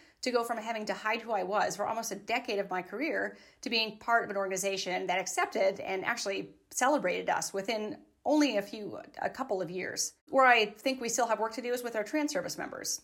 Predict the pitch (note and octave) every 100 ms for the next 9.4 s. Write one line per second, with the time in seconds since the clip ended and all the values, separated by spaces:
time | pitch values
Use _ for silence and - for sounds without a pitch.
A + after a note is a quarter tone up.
0 | - A#3+ A#3 G#3+ - G3+ G3+ G#3 G3+ G3+
1 | A3+ G#3 G3+ G#3+ G3+ F#3+ F#3 F3+ F#3 F#3+
2 | F3+ F#3+ D4 B3 G3 G3 F#3 F#3 F3+ F#3+
3 | F#3+ F3+ F3 F#3+ F3 E3+ F3+ - - -
4 | _ A#3+ A#3+ A3+ A#3 B3 A3 F#3+ G#3+ B3
5 | - G3+ F#3+ G#3+ F#3 C4 - - _ -
6 | G#3+ A3+ G#3 - F#3+ G3 G3 F#3+ F#3 F3+
7 | F3 E3 - - - - - - B3 G#3+
8 | A#3+ A#3+ G#3+ G3+ G#3 F#3+ F#3 F3+ F3+ F3+
9 | F3 E3 - -